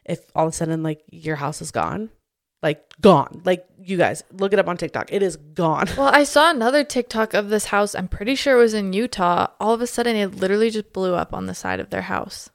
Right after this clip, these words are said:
Speaker 2: Like,
Speaker 1: What?
Speaker 2: inside of their, I'll have to sh-
Speaker 1: Oh, yes. Yes,
Speaker 2: Like,
Speaker 1: yes, yes. That was in Davis County. It
Speaker 2: what
Speaker 1: was,
Speaker 2: is
Speaker 1: it was a
Speaker 2: happening?
Speaker 1: townhome. I think that had to do with gas, like, a fire
Speaker 2: Yeah,
Speaker 1: gas
Speaker 2: it just,
Speaker 1: thing.
Speaker 2: like, the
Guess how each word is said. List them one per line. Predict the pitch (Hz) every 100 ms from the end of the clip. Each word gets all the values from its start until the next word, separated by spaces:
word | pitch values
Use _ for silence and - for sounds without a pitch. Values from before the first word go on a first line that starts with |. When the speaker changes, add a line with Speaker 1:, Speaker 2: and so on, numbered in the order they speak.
| _ -
Speaker 2:
Like, | 190 -
Speaker 1:
What? | - -
Speaker 2:
inside | 202 208 220 202
of | 208
their, | 202 185 -
I'll | 190 208
have | 233 226
to | 247
sh- | - - -
Speaker 1:
Oh, | 370 381
yes. | 370 453 - -
Yes, | 330
Speaker 2:
Like, | 240
Speaker 1:
yes, | 226 339
yes. | 320
That | 285 247
was | 254
in | 269
Davis | 247 233 233
County. | 220 196 156 147 _ _ _ _ -
It | 214 190
Speaker 2:
what | 339 392
Speaker 1:
was, | - 349
Speaker 2:
is |
Speaker 1:
it | 320 247
was | 254
a |
Speaker 2:
happening? | 466 453 - 247
Speaker 1:
townhome. | 214 170 165 165 _ _ _ _ -
I | 226
think | 320 339
that | 330
had | 277 226
to |
do | 208 202
with | 196
gas, | 151 135 147 -
like, | 180 170
a | 170
fire | - 170 165 160
Speaker 2:
Yeah, | 247 254 220
Speaker 1:
gas | -
Speaker 2:
it | 220
just, | 233 247
Speaker 1:
thing. |
Speaker 2:
like, | 240 220 202
the | 208